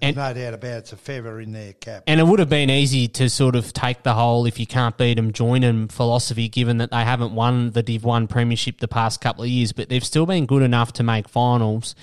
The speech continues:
Speaker 1: And, um, I must, uh, I'll get it right. So it is four. So they've got Peter Matthews in Dye's, Dye Hans's rink as a second, Paul Warren skipping one rink with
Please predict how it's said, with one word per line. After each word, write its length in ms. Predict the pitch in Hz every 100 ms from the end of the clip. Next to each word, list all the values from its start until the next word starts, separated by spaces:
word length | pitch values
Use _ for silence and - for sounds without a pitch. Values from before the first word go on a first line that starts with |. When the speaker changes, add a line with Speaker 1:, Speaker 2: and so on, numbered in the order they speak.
| - - - -
Speaker 1:
And, 360 | 113 117 117
um, 260 | 117 113 117
I 120 | 117
must, 420 | 127 135 - -
uh, 120 | 120 120 - -
I'll 300 | - 117 113
get 220 | 110 151 131
it 100 | 123
right. 280 | 120 113
So 180 | - 120
it 60 | 123
is 120 | 135
four. 400 | - 139 123 113
So 140 | -
they've 120 | 113 110
got 160 | 120
Peter 220 | - 160
Matthews 500 | 135 123 123 123 120
in 140 | 117 113
Dye's, 400 | 117 117 120 113 123 _
Dye 200 | 123 120
Hans's 380 | 113 120 113 107
rink 180 | 120 107
as 140 | 101
a 60 | 101
second, 500 | - 127 - 160 - - - -
Paul 220 | - 139
Warren 280 | 127 127 120
skipping 440 | - - 120 120
one 280 | 117 120 117
rink 200 | 117 113
with 160 | - 110